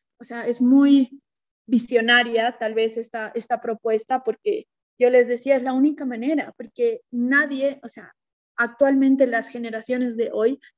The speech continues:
están perdiendo nuestras costumbres, nuestras raíces, no, no saben lo que están comiendo. Hoy en día, con estas cadenas, con, con la comida rápida, la gente está dejando de, de comer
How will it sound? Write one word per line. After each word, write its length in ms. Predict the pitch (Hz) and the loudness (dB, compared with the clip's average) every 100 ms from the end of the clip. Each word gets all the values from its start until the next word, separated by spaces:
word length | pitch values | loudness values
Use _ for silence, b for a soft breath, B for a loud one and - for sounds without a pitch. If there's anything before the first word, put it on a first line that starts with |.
| _ _ | _ _
están 420 | - - 277 294 320 | -12 -6 0 0 2
perdiendo 560 | 247 233 262 277 262 | 0 0 -2 0 -2
nuestras 400 | 226 233 - 220 | -4 -12 -16 -18
costumbres, 600 | - 226 254 247 233 233 | -18 -16 -12 -6 -4 -4
nuestras 340 | 240 226 226 220 | -4 -10 -10 -6
raíces, 560 | 220 233 233 233 233 | -2 -2 -2 0 0
no, 380 | 233 240 254 214 | -2 -6 -8 -10
no 320 | 226 233 247 262 | -8 -4 -2 -2
saben 440 | 269 254 262 247 | -2 -2 -2 -4
lo 100 | 233 | -8
que 120 | - | -10
están 240 | 220 233 226 | -16 -14 -10
comiendo. 640 | 233 226 240 240 240 247 b b _ _ - | -6 -4 -2 -2 -2 -4 b b _ _ -16
Hoy 280 | 226 247 | 0 2
en 120 | 262 247 | 2 0
día, 260 | 269 233 | 0 0
con 160 | 240 233 | -2 -12
estas 320 | 226 247 226 | -10 -10 -6
cadenas, 760 | 233 226 240 240 247 240 240 | -2 0 0 0 -2 -2 -4
con, 400 | 240 233 233 233 | -4 -4 -6 -10
con 220 | 226 226 226 | -12 -14 -14
la 100 | 214 | -14
comida 440 | 226 233 247 233 | -10 -6 -4 -4
rápida, 480 | 220 220 220 233 240 | -2 -4 -4 -6 -4
la 160 | 240 220 | -6 -10
gente 280 | 247 254 269 | -10 -10 -10
está 200 | - 262 | -6 -2
dejando 600 | 254 240 240 262 277 269 | -2 -2 0 2 2 0
de, 360 | 269 233 214 214 214 | 0 0 0 -6 -10
de 120 | 226 | -12
comer 420 | - 220 240 247 | -10 -6 -6 -6